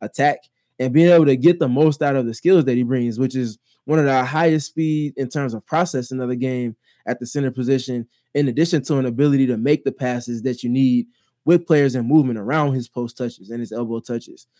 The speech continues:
So seeing how he's used, but also seeing how the Suns continue to manipulate not just matchups, but also space around the floor.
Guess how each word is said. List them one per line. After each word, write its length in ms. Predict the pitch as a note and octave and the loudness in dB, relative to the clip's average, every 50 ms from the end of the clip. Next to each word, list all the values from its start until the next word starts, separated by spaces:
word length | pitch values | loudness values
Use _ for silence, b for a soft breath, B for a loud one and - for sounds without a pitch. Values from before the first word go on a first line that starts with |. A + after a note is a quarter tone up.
| b b b b | b b b b
So 140 | - B2 A#2 | -8 -6 -6
seeing 300 | - - F#3 G3 G3 F#3 | -2 0 2 2 4 4
how 160 | F3+ E3 E3 | 4 6 6
he's 240 | D#3 D#3 E3 D#3 C#3+ | 6 6 6 6 4
used, 420 | D3+ D#3 D3+ D3+ D3 D3 C#3+ - _ _ _ _ _ _ | 4 4 4 4 4 2 0 -4 _ _ _ _ _ _
but 60 | B2 | 0
also 260 | C3+ F3 A3+ - G3 E3 | 2 2 2 2 2 2
seeing 240 | E3+ - F3+ E3 | 2 2 2 2
how 100 | D#3 D3+ | 2 2
the 80 | C#3+ C#3 | 0 0
Suns 260 | - - E3+ E3 D3+ | -2 0 0 0 0
continue 340 | - C#3 B2 - D#3 D3+ D3 | -2 -4 -4 -2 -2 0 0
to 80 | C#3+ C3+ | 0 0
manipulate 720 | C3 A#2+ B2 C#3+ C#3 B2+ C3 C3 C3 B2+ B2 A#2 G2 - _ _ _ _ _ _ | 0 0 0 -2 0 0 -2 0 0 0 0 0 -2 -6 _ _ _ _ _ _
not 200 | - D#3+ F#3+ D#3+ | -2 -2 0 2
just 180 | E3+ D3 B2 A#2+ | 2 0 2 0
matchups, 480 | C3 D3+ E3 E3 - E3+ E3+ D#3+ C#3 | 2 2 2 2 2 2 2 2 2
but 140 | C3+ C3 - | 0 0 0
also 340 | A#2+ D3+ E3+ - C#3 A#2 A2+ | 0 0 0 -2 -4 -4 -6
space 340 | - - - C#3+ C#3+ C3 - | -6 -2 0 0 0 0 -2
around 240 | B2 C3 B2+ A#2+ | -4 -4 -4 -6
the 60 | G#2+ G#2 | -6 -8
floor. 400 | - - C#3 C3 B2 A2 G2 | -6 -2 -2 0 -2 -2 -6